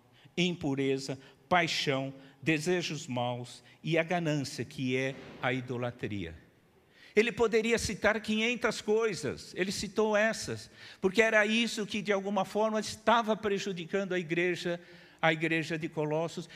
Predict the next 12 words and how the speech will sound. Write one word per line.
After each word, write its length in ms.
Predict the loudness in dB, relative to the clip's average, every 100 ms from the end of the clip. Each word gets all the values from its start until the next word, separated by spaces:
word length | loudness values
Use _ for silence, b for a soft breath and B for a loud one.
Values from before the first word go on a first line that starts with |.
| B
e 180 | 4 6
está 440 | 4 2 4 4
prejudicando 840 | 2 0 0 -2 -4 0 0 2 2
hoje 340 | 2 2 -2
em 60 | -2
dia 320 | -2 2 2
pela 240 | 2 0
facilidade 800 | -2 -4 -4 -4 2 2 2 0
que 140 | -4 -2
temos 480 | 0 0 0 -4
em 120 | 0 0
ac-, 320 | 0 -4